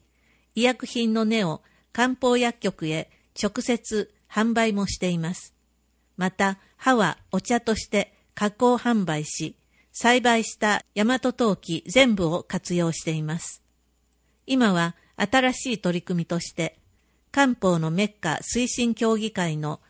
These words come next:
企業と根のエキスを使った新商品の開発を行っています。大和陶器の質の良さを多くの人に実感してほしいです。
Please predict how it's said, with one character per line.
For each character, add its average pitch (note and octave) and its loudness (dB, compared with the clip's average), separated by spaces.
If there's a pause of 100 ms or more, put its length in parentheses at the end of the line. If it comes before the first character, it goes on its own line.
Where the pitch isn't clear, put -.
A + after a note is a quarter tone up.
(160)
企 A3 -4
業 D#3+ 2
と - -6 (480)
根 C4+ 4
の F#3+ 2
エ A#3 0
キ G#3+ -4
ス - -4
を D#3 0
使 - -6
っ E3+ -2
た - -6 (200)
新 C4+ -2
商 B3+ 2
品 D#3+ -4
の C#3+ -4
開 G3+ 0
発 F#3+ -2
を F3+ -2
行 F#3 -2
っ D#3+ -2
て - -8
い D3+ -4
ま D3 -8
す。 - -14 (1120)
大 G#3 2
和 B3+ 0
陶 B3 2
器 - -8
の D#3+ -2
質 - -8
の A#3+ 2
良 A#3+ 2
さ F3 0
を D3+ -2 (460)
多 C4+ 4
く G#3 -2
の F3+ 2
人 F3+ -2
に D#3+ -2
実 F#3+ -6
感 B3 4
し - -8
て G#3+ 0
ほ G3+ 0
し F3+ -2
い D#3 -6
で D3 -6
す。 - -12